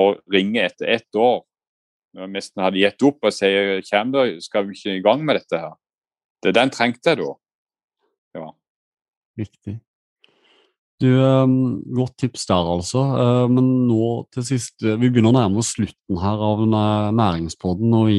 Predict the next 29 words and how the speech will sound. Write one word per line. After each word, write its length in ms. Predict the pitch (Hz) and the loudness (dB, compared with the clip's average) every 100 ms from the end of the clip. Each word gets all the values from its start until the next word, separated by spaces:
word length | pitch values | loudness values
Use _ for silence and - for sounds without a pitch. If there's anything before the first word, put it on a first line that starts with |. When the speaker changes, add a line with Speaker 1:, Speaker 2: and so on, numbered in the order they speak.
| 101 | 2
Speaker 2:
og 20 | |
med 120 | 101 | 2
at 80 | 95 | 0
vi 60 | 110 | -2
kaller 300 | 117 104 90 | 0 0 0
det 60 | 104 110 | 2 2
næringspodden, 960 | 101 82 85 87 - - - 104 101 117 | 2 0 -4 -6 -8 -10 -4 -2 0 0
så 160 | 120 | 0
har 60 | 107 | 2
vi 60 | 107 | 2
alltid 260 | 87 - 104 | 0 -2 -4
et, 180 | - 110 | -2 -2
eh, 280 | 107 110 - | 0 0 -2
fast 460 | 95 - - - - | -6 -4 -8 -8 -10
spørsmål 540 | - - 104 - 98 90 | -8 -4 -2 -2 -4 -4
på 80 | 110 | -4
slutten, 460 | - - - 110 | -4 -6 -2 0
og 40 | 107 | 2
det 80 | 110 | 2
er, 240 | 87 92 101 | 0 -2 -2
hva 140 | 104 101 117 | 0 2 2
gir 80 | 131 | 0
deg 400 | 101 90 110 151 | 0 0 2 2
næring 400 | 156 90 87 95 | 2 -2 0 2
og 220 | 101 107 110 | 2 2 0
inspirasjon 880 | 104 - 110 107 - 101 90 98 101 | -2 -4 -6 -6 -4 -4 0 2 2
i 300 | 101 104 104 | 2 0 2
hverdagen? 380 | 107 120 151 156 _ _ _ _ _ _ _ _ - _ _ _ _ _ _ _ - - 139 | 0 0 -4 -8 _ _ _ _ _ _ _ _ -20 _ _ _ _ _ _ _ -20 -20 -8
Speaker 1:
Eh, 720 | 127 127 120 113 104 101 90 | -2 2 4 4 4 2 0